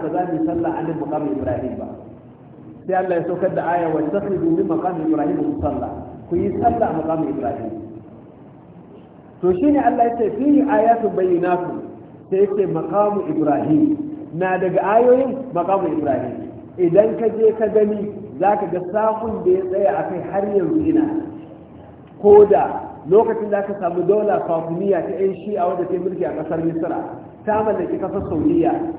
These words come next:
sun sace wannan maqam Ibrahim din, kamar yadda suka sace Hajar al-Aswad. Sai daga baya Allah subhanahu wa ta'ala ya sa aka yaƙe su, aka fi ƙarfin su, sannan aka sake karɓa. Aka bayar da su inda su.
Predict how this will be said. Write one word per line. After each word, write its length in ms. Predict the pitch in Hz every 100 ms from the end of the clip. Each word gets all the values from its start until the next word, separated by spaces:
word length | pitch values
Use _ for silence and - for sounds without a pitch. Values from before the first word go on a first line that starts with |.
| -
sun 200 | 202 190 - 160
sace 340 | 165 - 202
wannan 640 | 170 156 156 156 151 143 - -
maqam 300 | 156 160 170 156
Ibrahim 260 | 151 147 147 143
din, 120 | 123 - - - -
kamar 200 | 170 185
yadda 160 | 202 170
suka 220 | - 165 165
sace 300 | 185 196 196
Hajar 280 | 147 156 170
al-Aswad. 380 | 147 131 - 117 - - - - 196
Sai 140 | 202
daga 280 | 196 175 -
baya 480 | 165 180 185 185 180 - - - -
Allah 260 | 185 185 170
subhanahu 320 | 175 175 170
wa 40 | 170
ta'ala 240 | 160 170
ya 120 | 170 165
sa 60 | 170
aka 120 | 180
yaƙe 400 | 151 147 180 180
su, 80 | 175 165 160 - -
aka 180 | 185 165
fi 180 | - 202
ƙarfin 320 | 208 196 208 202
su, 80 | 170
sannan 220 | 160 170
aka 140 | 175 170
sake 180 | 160
karɓa. 280 | 156 127 - - - - - - - - - - - - - - -
Aka 180 | 190 196
bayar 220 | 175 175
da 60 | 165
su 120 | 160
inda 200 | 156 -
su. 120 | -